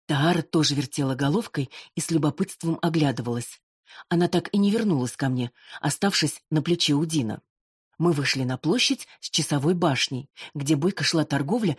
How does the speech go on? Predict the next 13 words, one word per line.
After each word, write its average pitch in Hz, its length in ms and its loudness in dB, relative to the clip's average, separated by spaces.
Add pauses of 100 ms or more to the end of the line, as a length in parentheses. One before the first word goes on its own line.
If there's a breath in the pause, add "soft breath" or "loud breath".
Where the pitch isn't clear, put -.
(160 loud breath)
как - 160 -4
с - 80 -2
открытых - 440 0
лотков, 151 420 -2 (200 loud breath)
так 233 240 -4
и 202 80 0
в 170 100 -2
маленьких 156 520 0
магазинчиках. 175 880 -2 (400)
"Предлагаю 151 520 4
разделиться", — 151 680 2 (340)
остановился 143 680 -2
Дин 233 220 -2